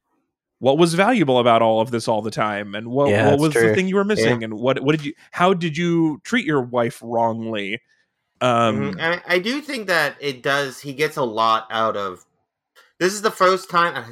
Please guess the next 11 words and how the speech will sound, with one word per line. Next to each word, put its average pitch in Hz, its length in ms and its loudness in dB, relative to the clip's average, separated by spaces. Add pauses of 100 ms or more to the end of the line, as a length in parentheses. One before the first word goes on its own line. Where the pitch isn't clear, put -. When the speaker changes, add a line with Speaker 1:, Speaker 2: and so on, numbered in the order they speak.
Speaker 3:
I, 127 60 -8
I 143 40 -6
believe 160 520 -4
the 143 160 -4
only 165 360 0
time 123 380 -2
Bill 135 240 0
Murray 131 360 0
goes 117 380 0
from 123 160 -8
essentially, 127 720 -6